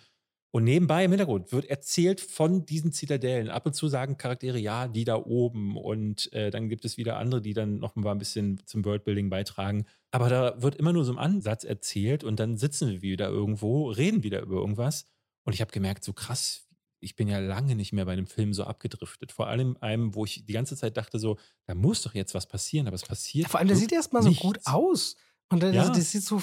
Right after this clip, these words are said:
Speaker 2: ja, das ist ganz merkwürdig. Jetzt hätte ein Regisseur gesagt, „Ich baue dir eine geile Welt“, und ein anderer hat gesagt, „Und ich mach dir eine Geschichte rein.“ Das wirkt, ja, also es wirkt wie ein Auftakt zu einer Serie,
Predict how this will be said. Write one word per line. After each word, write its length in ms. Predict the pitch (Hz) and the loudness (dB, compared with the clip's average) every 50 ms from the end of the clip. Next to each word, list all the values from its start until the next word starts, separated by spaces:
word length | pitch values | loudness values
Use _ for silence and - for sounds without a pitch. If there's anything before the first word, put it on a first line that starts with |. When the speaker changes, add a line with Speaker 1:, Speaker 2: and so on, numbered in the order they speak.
| - - | 0 0
Speaker 2:
ja, 180 | 180 185 285 349 | 2 2 4 4
das 140 | 254 170 156 | 4 2 0
ist 80 | - - | 0 0
ganz 280 | - 220 285 311 - | 2 2 2 2 2
merkwürdig. 520 | 190 196 262 339 330 - 180 165 151 151 - | 2 2 2 2 0 0 0 2 2 2 2
Jetzt 160 | 165 156 - | 0 0 0
hätte 380 | 202 190 - 208 202 - - - | -2 0 2 2 2 2 0 -2
ein 200 | 156 170 233 277 | -2 0 0 2
Regisseur 420 | 294 285 254 254 247 - 254 254 | 2 2 0 0 0 0 0 0
gesagt, 360 | 240 240 226 240 247 240 - 202 | 2 2 2 2 0 0 -2 -6
„Ich 120 | 170 - | -4 0
baue 140 | - 185 208 | 0 0 2
dir 60 | 233 | 2
eine 120 | 233 220 202 | 2 2 2
geile 300 | 196 196 202 202 180 160 | 2 2 2 2 2 2
Welt“, 180 | 196 254 - | 2 2 2
und 100 | 247 202 190 | 2 0 2
ein 40 | 175 | 0
anderer 220 | 202 233 247 240 | 0 2 2 2
hat 140 | 226 226 - | 0 0 -2
gesagt, 320 | 240 214 226 233 240 220 208 | -2 0 2 2 2 2 0
„Und 240 | 196 190 190 175 - | 0 0 0 -2 -2
ich 140 | 226 208 - | -4 -2 0
mach 140 | 247 247 233 | 0 0 0
dir 720 | - - 240 240 233 233 233 226 226 226 226 226 226 214 - | 0 0 2 4 4 4 4 4 2 2 0 0 -2 -2 -2
eine 80 | 233 226 | -2 0
Geschichte 440 | 214 208 - 226 208 - 190 151 135 | 0 0 0 0 0 0 -2 -2 0
rein.“ 320 | 135 127 127 123 123 127 - _ _ _ _ _ _ _ _ _ _ | -2 -4 -2 -4 -6 -8 -12 _ _ _ _ _ _ _ _ _ _
Das 240 | - 147 135 - 156 | 0 0 0 4 2
wirkt, 400 | 180 208 - - - 175 - - | 2 2 0 -6 -10 -12 -2 0
ja, 220 | 165 190 226 214 | 2 4 4 4
also 220 | - - 180 156 208 | 2 2 0 0 0
es 120 | 190 - | 0 0
wirkt 180 | 240 302 - - | -2 -2 0 0
wie 60 | 202 | -2
ein 120 | 190 - - | -2 -2 0
Auftakt 600 | - 214 330 339 - - - - 277 - _ - | 0 0 0 0 -4 -6 -4 -4 -4 -4 _ -8
zu 140 | - - 226 | -4 -2 0
einer 180 | 208 185 170 151 | 2 2 2 0
Serie, 680 | 131 143 139 139 160 170 180 220 220 165 131 123 131 | 0 -2 -2 0 0 -2 0 0 0 0 0 -2 -4